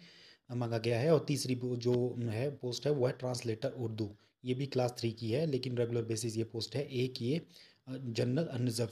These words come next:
की है। Graduation with fifty percent marks in English and have studying, uh, study in Hindi subject in graduation level। और candidate must have studied in Urdu in matriculation आपके पास होना चाहिए। तो ये वैकेंसियाँ निकली है।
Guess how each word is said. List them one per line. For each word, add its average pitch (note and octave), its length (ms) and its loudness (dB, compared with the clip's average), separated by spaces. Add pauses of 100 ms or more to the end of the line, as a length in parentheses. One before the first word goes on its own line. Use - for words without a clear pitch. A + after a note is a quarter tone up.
(100)
की A2 80 0
है। A2 300 -6 (340)
Graduation B2 440 0
with B2+ 200 -6
fifty B2 220 -6
percent B2 420 0
marks C3 340 -2
in A#2 140 -6
English C3 380 0
and A#2+ 220 -2
have A2 240 0 (100)
studying, B2 260 -2
uh, - 640 -10
study B2+ 280 2
in A#2 200 -2
Hindi B2 340 0
subject A#2+ 400 0
in C#3 120 -2
graduation A#2 440 2 (100)
level। G#2+ 200 0 (480)
और A#2 180 -8
candidate C3+ 440 4
must - 240 -2
have A#2 220 0
studied A#2+ 300 2
in C#3+ 220 -4
Urdu B2 260 2
in D3 180 2
matriculation A#2 640 -2
आपके A2+ 220 -6
पास - 280 -2
होना A2+ 160 0
चाहिए। A2 340 -2
तो C3+ 120 -4
ये A#2+ 380 0
वैकेंसियाँ A#2 480 -4
निकली A2 260 -4
है। D#3 200 0